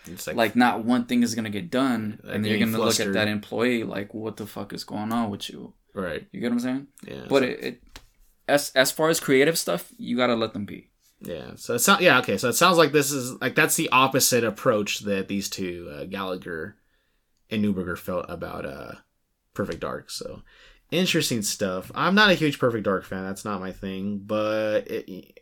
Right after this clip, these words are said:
Speaker 1: <sighs> I'm a, I'm a big, uh, evangelizer of Game Pass. So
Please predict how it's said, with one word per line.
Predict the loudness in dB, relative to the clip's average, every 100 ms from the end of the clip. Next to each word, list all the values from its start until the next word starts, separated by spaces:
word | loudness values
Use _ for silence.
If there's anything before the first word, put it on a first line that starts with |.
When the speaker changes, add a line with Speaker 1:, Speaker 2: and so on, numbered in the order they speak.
| -14
Speaker 1:
<sighs> | -10 -8 -8 -10 -8 -2
I'm | 2
a, | 2 4
I'm | 6
a | 6
big, | 10 10 10 6 0
uh, | 2 2 0 -4 -16 -20 -20 _ _
evangelizer | 4 6 6 6 6 8 6 6 2
of | 2
Game | 0 -2 -2
Pass. | -4 -4 -2
So | 0 0 0 -2 -4